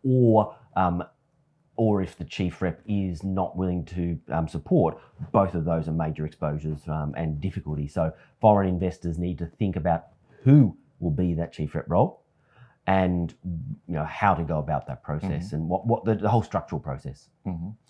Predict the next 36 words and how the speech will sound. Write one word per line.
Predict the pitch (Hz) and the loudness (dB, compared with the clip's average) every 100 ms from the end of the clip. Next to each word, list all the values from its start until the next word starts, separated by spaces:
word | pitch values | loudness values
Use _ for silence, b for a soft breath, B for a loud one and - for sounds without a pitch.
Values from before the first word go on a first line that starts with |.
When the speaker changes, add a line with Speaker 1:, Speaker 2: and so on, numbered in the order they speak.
| b b b b | b b b b
Speaker 2:
And | 101 104 104 104 - _ _ _ _ _ _ | -2 0 0 -2 -8 _ _ _ _ _ _
we, | 101 104 113 113 - | -4 0 0 0 -2
we've | 110 104 | -4 -2
discovered | 107 - 123 123 92 | -4 0 0 0 -2
that | 85 | -4
actually | 95 - 90 87 - | -6 -6 -4 -4 -6
the | 78 - | -10 -8
chief | - - | -10 -4
rep | 90 82 - | -4 -4 -6
is | 90 87 76 - - _ _ _ | -4 -4 -6 -10 -18 _ _ _
quite | - 101 85 | -8 -6 -6
a | |
critical | - 123 104 95 | -6 -2 -2 -2
role | 85 87 87 85 | -2 0 0 -2
and | 80 | -4
has | 87 87 | -6 -6
several | - 90 87 - | -6 -4 -6 -6
issues | 90 - 78 69 | -8 -6 -10 -8
looking | 73 82 | -12 -8
at | 80 - | -8 -6
tax | 95 87 - | -6 -6 -6
and | 82 | -8
looking | 82 90 80 | -6 -8 -8
as | 80 | -8
well | 85 90 82 71 - - | -6 -6 -6 -8 -16 -18
within | - 87 82 | -10 -4 -2
the | 82 | -2
overall | 78 80 73 | -2 -4 -6
structure | - 92 85 - 78 | -6 -6 -6 -6 -6
and | 78 | -6
the | 80 | -8
responsibilities. | 78 78 80 - 87 80 76 73 _ b b b b - | -10 -10 -12 -8 -8 -6 -8 -10 _ b b b b -6
What | 107 214 | -4 -2
would | 107 | -2
be | 104 | 0
your | 101 95 90 | 0 0 -2